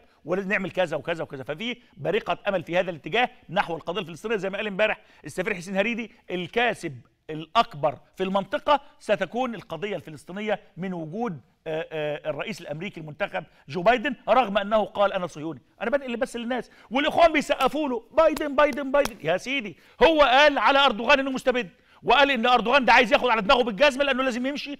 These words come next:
لأنه عامل كذا في الأكراد، وعامل كذا في سوريا، وعامل كذا في العراق، وعامل كذا في المتوسط، وعامل، وعامل، "وأنا هدعم المعارضة عشان تشيله". هو قال كده برضه، وهم بيسقفوا له.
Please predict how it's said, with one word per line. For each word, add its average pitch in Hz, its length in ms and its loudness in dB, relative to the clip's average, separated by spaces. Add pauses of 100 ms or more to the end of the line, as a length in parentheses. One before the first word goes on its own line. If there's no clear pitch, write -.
(160)
لأنه 254 340 2
عامل 240 240 4
كذا 233 220 0
في - 60 -8
الأكراد، 226 380 -2
وعامل 202 260 0
كذا 202 200 -4
في - 80 -10
سوريا، 240 240 -2
وعامل 202 220 -2
كذا 202 200 -6
في 180 60 -10
العراق، 196 400 0 (160)
وعامل 196 280 4
كذا 214 200 -4
في 180 60 -8
المتوسط، 196 560 0
وعامل، 208 340 2
وعامل، 262 360 2 (160)
"وأنا 247 440 6
هدعم 214 240 2
المعارضة 196 380 2
عشان 165 180 -6
تشيله". 131 280 -12 (160)
هو 233 160 -8
قال - 160 -20
كده 208 160 -14
برضه، 190 180 -14 (400)
وهم 214 340 -2
بيسقفوا 160 600 -10
له. 113 80 -14